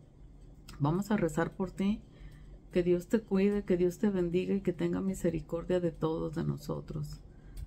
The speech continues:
Bueno, gracias por escucharme hoy, por estar conmigo. Voy a acabar este video para ver qué más diseño y para hacerles otros aretes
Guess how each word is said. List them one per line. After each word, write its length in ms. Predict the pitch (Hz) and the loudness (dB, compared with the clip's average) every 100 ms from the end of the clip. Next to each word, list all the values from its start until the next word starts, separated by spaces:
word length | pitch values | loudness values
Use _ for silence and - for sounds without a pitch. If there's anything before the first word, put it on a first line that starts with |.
| - - | -12 0
Bueno, 400 | 170 170 165 151 - - - - - - - - | 4 4 2 -2 -8 -12 -14 -14 -16 -16 -16 -2
gracias 400 | 175 175 180 226 | 4 6 6 2
por 220 | - 208 | 4 2
escucharme 760 | 180 - 175 - 185 202 208 196 | 2 -2 -6 2 4 4 4 4
hoy, 360 | 190 214 277 - - - - - - - | 6 4 4 0 -12 -16 -16 -18 -8 0
por 120 | 180 | 2
estar 320 | 175 180 180 | 4 2 4
conmigo. 640 | 220 208 196 208 240 277 - - - - - - - - | 4 6 6 6 4 4 0 -12 -20 -20 -20 -20 -20 -4
Voy 140 | - 185 | 2 4
a 60 | |
acabar 360 | 208 208 185 196 | 4 4 4 4
este 240 | 208 - | 2 2
video 480 | 202 180 180 185 202 - | 2 2 2 2 0 2
para 180 | 185 | 2
ver 340 | 165 175 190 - - | 6 4 4 -6 -8
qué 120 | - | 0
más 240 | 202 185 185 | 4 4 2
diseño 500 | 196 - 190 196 202 | 0 2 4 6 4
y 80 | 196 | 4
para 220 | 170 156 | 2 0
hacerles 400 | 151 170 180 180 | 2 2 2 2
otros 340 | 170 180 - | 0 -2 0
aretes 540 | 160 147 147 151 151 | 4 4 4 -2 -4